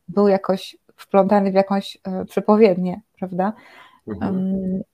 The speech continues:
Speaker 1: i być może to stąd do nas, do tej kultury późniejszej, zachodniej przeszło. A jak to jest właśnie w kulturach, e, azjatyckich?
Speaker 2: Wydaje mi się, że właśnie inaczej,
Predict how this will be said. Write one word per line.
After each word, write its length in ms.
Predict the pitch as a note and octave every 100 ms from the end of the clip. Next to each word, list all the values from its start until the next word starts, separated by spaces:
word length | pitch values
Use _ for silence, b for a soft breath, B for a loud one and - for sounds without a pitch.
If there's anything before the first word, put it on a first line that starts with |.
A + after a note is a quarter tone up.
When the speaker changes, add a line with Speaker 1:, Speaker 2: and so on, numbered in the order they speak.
| _
Speaker 1:
i 100 | G#3+
być 200 | G3 -
może 200 | G3 F#3+
to 380 | F#3+ F#3+ F#3+ F#3+ G3+ _ _ _ _ _ _ _ _
stąd 380 | - - F#3+ G3 G3+
do 100 | F#3+
nas, 240 | F#3+ -
do 200 | - G3
tej 180 | F#3+ G3
kultury 480 | - G3 G3 F#3 F3+ -
późniejszej, 580 | G3+ F#3+ F#3+ - - F#3
zachodniej 500 | F#3 F#3+ F#3+ G3 G#3+
przeszło. 380 | - G#3 - -
A 60 | G#3+
jak 160 | B3
to 80 | A#3+
jest 160 | A3 A3
właśnie 200 | G3+ G3+
w 60 |
kulturach, 420 | F#3+ - F#3+ F3+ _ b b b -
e, 480 | G3 F#3+ F#3+ F#3+ F#3 - _ _ -
azjatyckich? 800 | F#3+ F#3 F3+ F3+ - G3 - _ _ _ B B B B - -
Speaker 2:
Wydaje 480 | A#2+ B2 C3+ F#3+ B3
mi 80 | A#3
się, 120 | G#3
że 140 | E3 D#3+
właśnie 280 | E3+ E3
inaczej, 540 | - B2 A2+ G2+ -